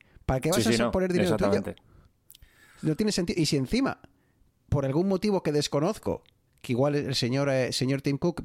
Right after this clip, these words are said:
Speaker 1: escucha, cuando escuche Vidas Digitales, se dé cuenta de que están favoreciendo a la financiación ofreciendo Apple Care más barato, cuando la financiación es al cero por ciento,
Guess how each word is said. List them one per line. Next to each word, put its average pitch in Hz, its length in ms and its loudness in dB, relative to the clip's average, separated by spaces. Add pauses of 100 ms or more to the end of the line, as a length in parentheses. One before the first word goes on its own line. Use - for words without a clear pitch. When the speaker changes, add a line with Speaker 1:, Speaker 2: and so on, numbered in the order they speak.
Speaker 1:
escucha, 131 500 -2
cuando 127 180 -4
escuche 143 280 -2
Vidas 131 200 2
Digitales, 143 500 -2 (260)
se 123 160 0
dé 135 100 0
cuenta 165 320 0
de 123 120 0
que 117 220 0 (760)
están 160 360 0
favoreciendo 165 800 0 (380)
a 135 340 2
la 135 100 2
financiación 135 680 0 (1200)
ofreciendo 156 680 0
Apple 151 280 0
Care 156 160 -2
más 147 120 0
barato, 165 380 -2 (800)
cuando 127 220 2
la 117 80 2
financiación 131 380 2
es 139 60 0
al 139 80 0
cero 156 160 0
por 147 120 -2
ciento, 185 480 -2